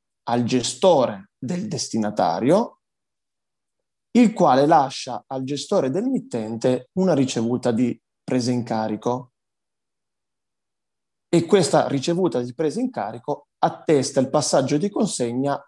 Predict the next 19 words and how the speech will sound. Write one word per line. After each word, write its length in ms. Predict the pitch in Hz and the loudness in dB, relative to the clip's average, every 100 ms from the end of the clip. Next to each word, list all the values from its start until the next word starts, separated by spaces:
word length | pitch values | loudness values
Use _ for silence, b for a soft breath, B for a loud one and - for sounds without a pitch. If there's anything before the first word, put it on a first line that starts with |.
| _ | _
dal 260 | 131 139 | -2 0
mes-, 320 | 135 131 - - | 2 -2 -4 -4
dal 180 | 131 | -2
gestore 440 | 123 131 - 196 131 | 0 -2 0 0 0
del 140 | 180 | 0
mittente 560 | 262 190 - 120 117 131 | -2 -4 -6 -10 -6 -6
al 60 | |
gestore 440 | 123 131 - 120 120 | -4 -6 -4 -4 -2
del 160 | 120 | -4
destinatario. 920 | 110 113 - 113 101 101 82 92 117 - _ _ _ _ _ _ _ _ _ _ _ _ _ _ _ | -4 -8 -8 -6 -4 -4 -4 -4 -6 -10 _ _ _ _ _ _ _ _ _ _ _ _ _ _ _
Il 140 | 165 147 | 4 6
gestore 500 | 160 160 202 190 156 | 6 4 2 4 4
del 180 | 139 123 | 2 -2
destinatario 920 | 131 - 123 127 - 104 110 160 175 | -6 -8 -6 -6 -4 -4 -4 -6 -4
poi 180 | 127 | -6
successivamente 1400 | 113 - 262 - - - 123 120 113 107 117 117 202 208 | -6 -4 -4 -4 -6 -6 -6 -4 -4 -4 -6 2 2 2
deposita 1120 | 143 135 165 165 226 160 127 120 120 104 110 _ _ _ 123 | 0 4 4 4 4 4 2 -4 -6 -10 -12 _ _ _ -2
la 200 | 127 123 | -2 2
pec 640 | 196 151 - - 113 107 | 2 2 -2 -8 -8 -8